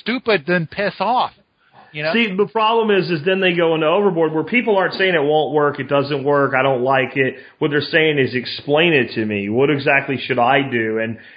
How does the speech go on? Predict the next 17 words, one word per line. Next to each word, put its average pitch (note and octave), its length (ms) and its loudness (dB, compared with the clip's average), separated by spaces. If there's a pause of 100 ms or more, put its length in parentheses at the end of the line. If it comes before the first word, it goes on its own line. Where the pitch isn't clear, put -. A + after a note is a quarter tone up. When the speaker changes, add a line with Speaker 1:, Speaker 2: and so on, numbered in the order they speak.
Speaker 2:
and B2+ 180 0
then C#3 140 2
they C3 180 2
come B2+ 160 0
off B2 260 2
with, B2 200 -2
"Trust - 260 0
nature." B2 380 0
Well, B2+ 320 -2 (600)
I C4 180 2
could C4+ 100 2
have G3+ 120 0
got C#3 300 -2
that C#3+ 300 2
from C#3+ 100 -6
your A#2 140 -2
book, G2+ 420 -4